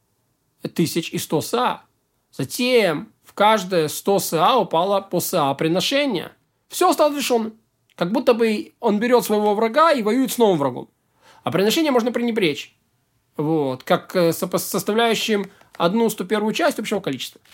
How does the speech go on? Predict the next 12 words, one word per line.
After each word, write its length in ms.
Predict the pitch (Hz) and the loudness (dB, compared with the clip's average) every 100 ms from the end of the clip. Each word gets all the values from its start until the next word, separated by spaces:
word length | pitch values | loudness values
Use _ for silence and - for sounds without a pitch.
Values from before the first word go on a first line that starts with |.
| - - - - | -20 -20 -20 -4
Несмотря 540 | 214 214 208 196 190 | 0 2 2 2 0
на 60 | 202 | 0
то, 360 | 202 311 294 - - | -2 -2 -2 -6 -20
что 260 | - 175 | -2 0
это 180 | 202 220 | 2 0
орло, 340 | 277 277 240 | 0 0 -2
это 240 | 180 190 180 | -4 -4 -6
приношение. 560 | 165 151 - 139 - - _ _ _ _ _ _ _ _ _ _ _ _ _ _ _ _ _ _ | -8 -8 -8 -10 -12 -18 _ _ _ _ _ _ _ _ _ _ _ _ _ _ _ _ _ _
Вот. 720 | - 202 180 190 160 147 - - | -4 -2 -2 0 0 -2 -10 -4
Э, 320 | 190 190 196 - _ | 0 2 0 -4 _
также 340 | 240 277 220 262 | 2 2 4 0
орла 640 | - 302 269 185 147 135 | 2 4 4 2 -2 -6